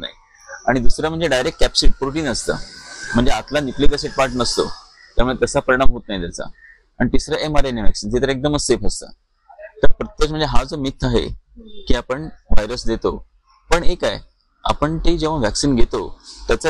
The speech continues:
effect infection प्रमाणेच झालेला असतो, म्हणजे जसं corona झाला तसाच होतो, पण तो एवढा दाह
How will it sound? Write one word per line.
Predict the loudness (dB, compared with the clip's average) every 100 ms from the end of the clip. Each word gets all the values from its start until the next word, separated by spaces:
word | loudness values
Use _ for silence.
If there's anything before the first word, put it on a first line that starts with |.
| -6
effect | -4 -4 -2 -2
infection | -4 -4 -2 -2
प्रमाणेच | 2 2 4 0
झालेला | -2 -4 -4
असतो, | -6 -6 -8 -10 -20 -20 -20 -20 -18 -16 -10 -2
म्हणजे | -2 0
जसं | -2
corona | -2 -2 -2 -4
झाला | -2 -2
तसाच | -2 -2 -2
होतो, | -4 -4 -4 -6 _ -6
पण | -4
तो | -2 -2
एवढा | -2 0
दाह | 0 0